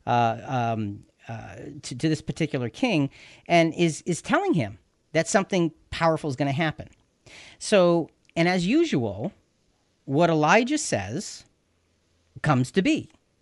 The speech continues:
It happens. Now, in this case, Elijah didn't seek out the king and didn't have an audience with the king. He simply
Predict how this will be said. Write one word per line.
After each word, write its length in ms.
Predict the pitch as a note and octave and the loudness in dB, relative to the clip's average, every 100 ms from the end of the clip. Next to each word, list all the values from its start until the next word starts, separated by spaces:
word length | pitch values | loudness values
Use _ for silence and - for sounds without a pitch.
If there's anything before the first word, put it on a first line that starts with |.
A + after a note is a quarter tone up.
| _ - | _ 2
It 180 | G3 | 2
happens. 640 | A3+ C4+ D4 A3 A#2 - - _ - - | 4 0 -4 -4 -6 -12 -18 _ -18 -2
Now, 180 | F3+ G3+ | 2 4
in 80 | G#3+ | 4
this 220 | D#4+ - | 2 0
case, 280 | A#3+ G#3 F3+ | -2 0 0
Elijah 440 | F3 F#3+ B3 B3 | -2 0 0 -2
didn't 280 | F3+ G3 D3+ | -2 -2 -4
seek 380 | - - A3+ G#3+ | -4 -2 0 2
out 260 | G3+ G3 | 0 0
the 80 | A3+ | -8
king 500 | - E3+ A#2+ A#2+ F#3 - - - | -6 -4 -2 -4 -6 -12 -10 -2
and 100 | C#3+ | 0
didn't 180 | G3+ | 0
have 280 | F3+ G3 G3+ | 0 0 0
an 100 | G#3 | 0
audience 460 | - F#3 G3+ E3+ - | 2 2 2 0 -4
with 120 | C3 | -8
the 80 | C3 | -10
king. 420 | - A#2+ G#2 G#2+ - - _ | -8 -6 -4 -6 -10 -20 _
He 180 | F3 | -6
simply 800 | D#3 - - A#3+ A#3 A#3 A3+ A3+ | -4 -2 -2 -2 -2 -4 -2 -2